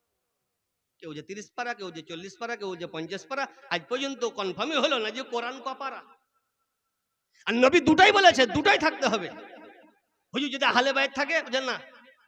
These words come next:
শুধু কোরআন, বুঝেন না, দুটোই থাকতে হবে। এই যে বিজলি জ্বলছে,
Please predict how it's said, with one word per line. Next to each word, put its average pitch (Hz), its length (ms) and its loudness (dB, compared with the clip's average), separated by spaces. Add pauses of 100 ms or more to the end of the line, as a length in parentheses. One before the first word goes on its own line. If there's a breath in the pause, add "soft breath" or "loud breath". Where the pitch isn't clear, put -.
(180)
শুধু 262 240 -8
কোরআন, 302 320 0 (180)
বুঝেন 233 200 4
না, 220 100 4 (200)
দুটোই 277 240 2
থাকতে 190 260 -4
হবে। 120 240 -12 (1800)
এই 240 160 -2
যে 233 100 -10
বিজলি 233 360 -8
জ্বলছে, 220 380 -6